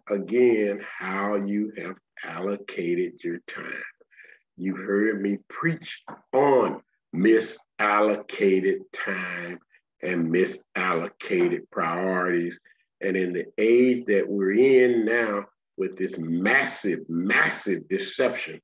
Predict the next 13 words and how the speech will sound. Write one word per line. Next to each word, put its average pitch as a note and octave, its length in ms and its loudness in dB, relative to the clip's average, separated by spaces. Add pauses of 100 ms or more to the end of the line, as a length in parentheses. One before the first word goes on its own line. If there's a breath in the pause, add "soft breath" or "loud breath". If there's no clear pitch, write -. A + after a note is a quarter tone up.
(600)
that's G2 240 -6
taking G2 420 -2
place, - 420 -8 (2000)
with F#2 140 -8
this G2 180 -6 (140)
white G2+ 260 0
horse, - 460 -10 (840)
yes, F2 340 -2 (160)
the D#2 60 -18 (100)
white F#2 240 -6
horse G2+ 500 -6 (220)
of F2+ 220 -6
deception. - 640 -6